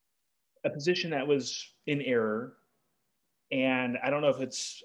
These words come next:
uh, uh, again, I, I'm, I'm thinking, I'm speculating too much,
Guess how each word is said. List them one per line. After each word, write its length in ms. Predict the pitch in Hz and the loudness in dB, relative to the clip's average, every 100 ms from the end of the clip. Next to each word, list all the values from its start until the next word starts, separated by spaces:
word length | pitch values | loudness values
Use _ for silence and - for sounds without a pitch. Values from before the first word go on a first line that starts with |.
| 147 | -6
uh, 40 | |
uh, 220 | 131 139 135 | -4 -4 -2
again, 240 | 123 113 | -2 -2
I, 80 | 110 | -4
I'm, 240 | 110 113 107 | -4 -6 -6
I'm 140 | 127 110 | -8 -6
thinking, 420 | 156 127 113 113 | -6 -2 -2 -2
I'm 80 | 127 | -6
speculating 540 | 120 - - 127 117 110 | 0 0 4 4 4 0
too 140 | 123 | 0
much, 280 | 120 117 | 2 0